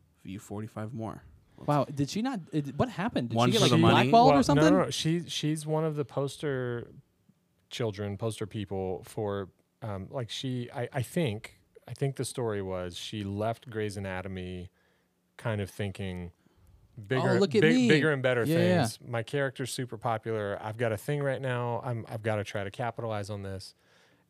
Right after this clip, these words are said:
Speaker 3: And then Knocked Up and Twenty-seven Dresses
Speaker 2: And then
Speaker 3: are about the height that
Speaker 2: Yeah.
Speaker 3: she's reached.
Speaker 2: Interesting.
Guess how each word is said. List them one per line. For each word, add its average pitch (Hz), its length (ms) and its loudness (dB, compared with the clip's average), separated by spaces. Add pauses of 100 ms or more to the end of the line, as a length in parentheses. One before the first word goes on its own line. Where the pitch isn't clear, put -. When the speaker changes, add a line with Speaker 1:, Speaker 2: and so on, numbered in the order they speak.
Speaker 3:
And 113 120 -6
then 101 280 -4
Knocked 104 340 -2
Up 104 160 -6
and 95 80 -10
Twenty-seven 92 460 -6
Dresses 87 640 -8
Speaker 2:
And 90 140 -6
then 98 160 -4
Speaker 3:
are 85 120 -10 (680)
about 95 580 -4
the 98 80 -10
height 90 360 -10 (260)
that 131 120 -6
Speaker 2:
Yeah. 139 200 2
Speaker 3:
she's 104 160 -6
reached. - 480 -10 (180)
Speaker 2:
Interesting. 143 640 -8